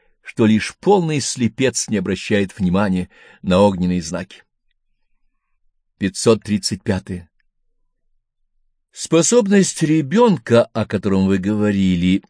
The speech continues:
есть прямое доказательство ранее сказанного. Когда ребенок употребляет чистую психическую энергию, он знает неслышимое для других. Но когда воля рассудка действует,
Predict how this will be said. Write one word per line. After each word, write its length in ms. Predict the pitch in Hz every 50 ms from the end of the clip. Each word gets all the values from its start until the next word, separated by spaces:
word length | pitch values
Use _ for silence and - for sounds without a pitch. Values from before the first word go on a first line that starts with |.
| _ -
есть 420 | 117 117 143 220 240 214 - -
прямое 460 | - 156 165 165 175 190 196 190 180
доказательство 880 | 147 156 160 151 156 147 131 139 165 165 151 151 143 123 - - 139 131
ранее 300 | 143 143 135 131 127 123
сказанного. 640 | 110 - - - 95 92 82 78 82 90 92 90 - _ _ _ _ _ _ _ _ _ _ _ _ _ _ _ _ _ _ _
Когда 260 | - - 92 90 92
ребенок 540 | 95 95 98 92 104 123 131 127 120 113 -
употребляет 680 | 110 - - 107 98 95 90 104 117 123 123 117 117 -
чистую 800 | - - - - 123 131 123 113 - - - - 110 104 104 92
психическую 1040 | - - - 101 95 - - 120 123 104 - - - - 101 95 95 95 95 95 95
энергию, 640 | 95 98 113 143 170 175 170 160 180 180 175 147 - _ _ _ _ _ _ _ _ _ _ _ _ _ _ _ _ -
он 180 | 90 95 98
знает 560 | 92 85 80 98 104 107 107 104 101 - - 101
неслышимое 1040 | 104 101 101 101 98 - - - - 101 95 107 104 - - 120 104 101 104 104
для 160 | 98 202 196
других. 460 | 180 107 95 92 123 123 - _ _ _ _ _ _ _ _ _ _ _ _ _ _ _ _ _ _ _ _ _ -
Но 120 | 95 92
когда 320 | - - 101 95 87 107 107
воля 400 | 101 92 113 147 156 151 143 135
рассудка 840 | 135 135 120 - - - - - 202 226 233 190 - - - 190 185
действует, 580 | 147 135 147 143 131 - - - 104 95 -